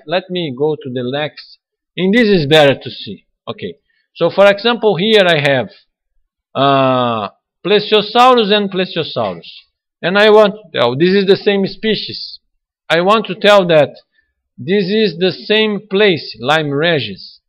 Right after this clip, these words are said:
okay? I want to tell that this is the same country, for example. This is a problem in databases we call normalization. You remember that? So is the, the idea is, okay, I want to have a central place where I define the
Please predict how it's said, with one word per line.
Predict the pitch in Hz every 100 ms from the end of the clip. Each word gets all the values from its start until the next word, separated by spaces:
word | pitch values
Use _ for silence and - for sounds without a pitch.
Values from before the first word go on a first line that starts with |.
| _
okay? | - 160 180 185 _ _ _
I | 147
want | 190 226 214
to | 196
tell | 190 214 202
that | 170 156 - -
this | 135 180 190
is | 196 175
the | 175
same | - 190 185 170
country, | 202 208 151 113 -
for | 120
example. | 113 - 98 85 _ _ _ _ _ _ _ _ _ _ _ _ _ _ -
This | 226 302
is | 247
a | 226
problem | - 247 294 254 226
in | 208
databases | 202 196 165 196 196 165
we | 180
call | - 185 170 180
normalization. | 185 175 175 139 143 160 131 107 - 127
You | 131
remember | 165 196 254 262
that? | 262 269 262 - _ _ _
So | - 220
is | 220 190
the, | 214 214 196
the | 202
idea | 202 208 269 269
is, | 220 214 208 208
okay, | 226 - 196 175 170
I |
want | 190 233 226
to | 208 165
have | 214 220 175 147 - _ _
a | 165
central | - 262 302 233 214
place | 175 165 156 - -
where | 160 180
I | 180
define | 170 175 - 226 330
the | 269